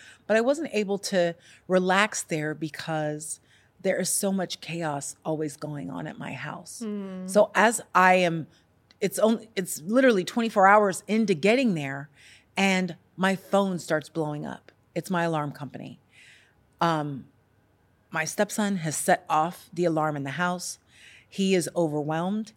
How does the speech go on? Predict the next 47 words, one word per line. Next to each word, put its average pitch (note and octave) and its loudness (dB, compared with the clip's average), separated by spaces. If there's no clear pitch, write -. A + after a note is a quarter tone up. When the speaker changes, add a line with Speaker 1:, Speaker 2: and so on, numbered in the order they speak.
Speaker 1:
He G#3+ 0
hasn't F3 2
turned E3 -2
it D3+ 0
off. G#3 -2
They G3 6
wanna G3 2
call E3+ 0
the D3 -4
police. G#3 -4
So - 4
here C#4 2
I C#4+ 6
am G3 0
in E3+ -4
Palm G3+ 0
Springs D#3+ -6
trying E3+ -4
to D#3 -4
chill G3 0
on E3+ -2
the D#3+ -6
cabana, D3+ -4
and F3 0
I'm A#3 2
talking G#3+ 0
to E3+ -6
the D#3+ -4
police D#3 -6
and G3 2
the G3+ 0
dispatcher D#3 -2
and D#3+ -2
trying G3+ 0
to G#3 -2
get F3+ -2
him D#3+ -2
to D3+ -8
turn E3 -4
off D3 -4
the, D3 2
the F3+ 0
alarm F3 0
at D#3+ -2
the D#3+ -6
same D3+ -6
time. D#3 -6